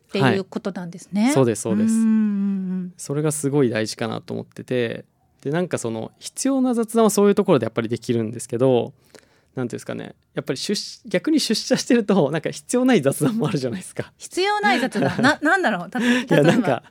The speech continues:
Speaker 1: はい。
Speaker 2: いや、僕、新卒の時にあったのが、うんと、役職が僕より上で、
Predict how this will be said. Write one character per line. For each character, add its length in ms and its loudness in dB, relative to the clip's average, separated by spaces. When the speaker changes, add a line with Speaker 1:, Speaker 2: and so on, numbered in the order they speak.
Speaker 1:
は 140 -6
い。 20 -10
Speaker 2:
い 40 -10
や、 40 0
僕、 480 -2
新 260 0
卒 240 0
の 80 0
時 240 0
に 280 -6
あ 100 0
っ 80 -4
た 220 0
の 140 -2
が、 420 -2
う 60 -10
ん 40 -12
と、 100 -8
役 160 -6
職 240 0
が 80 4
僕 240 -8
よ 80 6
り 100 4
上 220 4
で、 280 -2